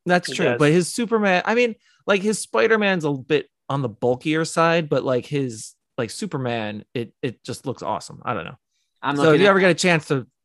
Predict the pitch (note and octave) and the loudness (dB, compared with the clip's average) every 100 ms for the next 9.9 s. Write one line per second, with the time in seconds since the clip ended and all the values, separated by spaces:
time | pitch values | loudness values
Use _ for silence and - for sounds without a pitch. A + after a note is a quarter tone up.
0 | _ C#3 C3 A#2 A#2 - - G#2+ G2 G2 | _ -4 -2 0 0 -2 -6 -8 -8 -10
1 | G#2 - A2 B2 A2+ G2+ G#2 G#2 G#2 G2 | -12 -10 -6 -4 -4 -4 -8 -8 -8 -8
2 | F#2 G2 - G#2 F#2 F#2 _ _ _ _ | -10 -10 -10 -10 -10 -14 _ _ _ _
3 | - D3+ G#3+ G#3 C#3 B2+ C3+ - C#3 D#3 | -2 -2 0 0 0 2 2 4 2 4
4 | D3 E3+ E3+ G3 - G#2+ A2 D3 - C#3+ | 4 2 2 0 -2 -6 -4 -6 -2 -2
5 | B2+ A2+ B2 A#2 G2+ G2 - G2 F#2+ - | -2 -4 -4 -4 -4 -8 -10 -16 -16 -10
6 | G#2 - _ _ _ _ _ - A2 G#2+ | -10 -10 _ _ _ _ _ -8 -4 -4
7 | G2+ F#2+ A#2+ _ _ - C#3+ C#3+ D3+ C3 | -6 -10 -14 _ _ 0 2 4 2 0
8 | D3 C#3 D#3 G3+ D3+ C3 - B2 A2+ A2+ | 2 2 4 4 4 2 0 -2 -2 -6
9 | G#2+ G#2+ A2 A#2 A2 A#2 A2 - - | -8 -14 -12 -12 -10 -10 -10 -12 -18